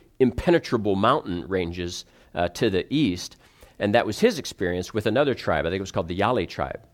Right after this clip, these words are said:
But, uh, for being so close to one another in geography, they were worlds apart in terms of how they lived their lives. Now, they were both Stone Age tribes,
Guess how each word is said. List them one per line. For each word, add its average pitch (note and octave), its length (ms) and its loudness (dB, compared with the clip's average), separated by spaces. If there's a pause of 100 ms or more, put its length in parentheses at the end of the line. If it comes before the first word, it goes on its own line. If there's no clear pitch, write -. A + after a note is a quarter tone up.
(760)
But, A2+ 220 2
uh, F#2 220 2 (460)
for D3 140 -6
being A3+ 400 -2
so D3 260 -2
close - 600 -4
to F#2 100 -10
one D#2+ 160 -4
another C2+ 500 -8 (240)
in F2+ 160 -4
geography, E2 800 -6 (360)
they E3+ 100 0
were F3 160 0
worlds F3+ 680 -4
apart F3+ 760 -10 (240)
in A2 160 -2
terms B2+ 400 -4
of A2 100 -2
how C3+ 240 -6
they C#3 160 -2
lived G#2+ 200 -2
their A#2 120 -2
lives. D3 340 -4
Now, C3 120 2
they D3+ 80 2
were C#3+ 140 2
both F#3+ 260 0
Stone D#3 320 0
Age C#3+ 180 0
tribes, A2+ 480 -2